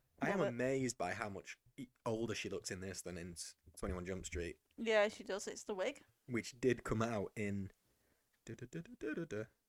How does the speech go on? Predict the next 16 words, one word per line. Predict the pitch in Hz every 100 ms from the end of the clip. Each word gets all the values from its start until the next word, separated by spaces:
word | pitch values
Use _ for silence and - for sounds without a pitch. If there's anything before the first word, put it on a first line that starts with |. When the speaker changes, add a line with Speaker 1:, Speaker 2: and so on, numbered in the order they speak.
| _ _ _ - -
Speaker 2:
We, | 240 226 240 240 -
uh, | 214 208
letters | 226 233 208 220 -
on | 208
the | 208
screen, | 202
Speaker 1:
Twenty | 226 240
twelve. | 220 214 214 185
Speaker 2:
we | 175
have | 175
a | 170
drink. | - - -
Speaker 1:
Two | 185 185
years | 165 165 151
after | 156 - 139
this. | 101 -